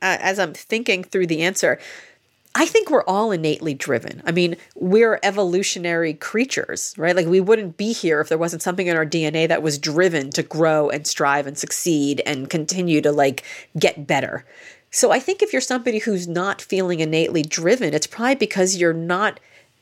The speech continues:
doing something you care about. And I would probably say you might wanna figure out what you're doing with your life because you got only one, and it's not rehearsal, right? It's not practice. So if you're,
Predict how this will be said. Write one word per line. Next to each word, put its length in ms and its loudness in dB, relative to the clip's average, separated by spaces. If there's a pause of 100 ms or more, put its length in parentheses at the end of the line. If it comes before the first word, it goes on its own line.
(340)
doing 320 4
something 360 -2
you 80 0
care 340 2
about. 360 -2
And 180 -4
I 80 2
would 180 -2
probably 280 2
say 260 0
you 320 -4
might 280 -2
wanna 260 2
figure 400 0
out 260 2
what 160 2
you're 120 0
doing 320 0
with 160 -2
your 120 0
life 500 0
because 480 0
you 120 -6
got 340 0
only 300 0
one, 500 -2 (360)
and 160 2
it's 160 -2
not 240 2 (180)
rehearsal, 680 0 (100)
right? 240 0
It's 140 -2
not 220 0
practice. 500 -2
So 440 2 (320)
if 160 2
you're, 220 2